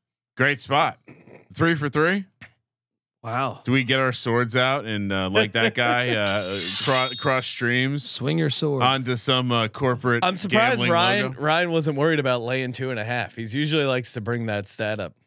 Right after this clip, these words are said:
Speaker 1: I, that's literally how I started the whole, uh, game. How, how do I, how do we not lay the two and a half? It just
Speaker 3: Yeah.
Speaker 1: seems too e-, too easy. Seems trappy. I'm surprised Colby didn't mention that at all.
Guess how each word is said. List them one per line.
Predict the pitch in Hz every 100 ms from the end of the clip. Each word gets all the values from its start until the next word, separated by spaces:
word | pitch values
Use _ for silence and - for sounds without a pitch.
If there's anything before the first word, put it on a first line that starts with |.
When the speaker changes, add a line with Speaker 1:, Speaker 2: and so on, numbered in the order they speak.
| _ -
Speaker 1:
I, | 123 123
that's | 120 117 127
literally | 127 143 139 131 117
how | 117 113
I | 107
started | - 123 117 113 101
the | 101
whole, | 110 101 92 87
uh, | 92
game. | 90 98 123 147 87
How, | 95 107 92
how | 98 117
do | 117
I, | 117 107
how | 113
do | 117
we | 117 110
not | 117 117
lay | 107 120
the | 104
two | 95 120 113
and |
a | 101
half? | 107 131 - -
It | 82
just |
Speaker 3:
Yeah. | 113
Speaker 1:
seems | 92 113 107 98
too | - 98 104
e-, | 117
too | 85 98 95
easy. | 123 92 64 - _ _ -
Seems | 220 226 -
trappy. | 185 190 175 101 85
I'm | 87
surprised | 101 123 123 113
Colby | 123 113 110
didn't | 104 95
mention | 95 92 95
that | 85 78
at |
all. | 82 76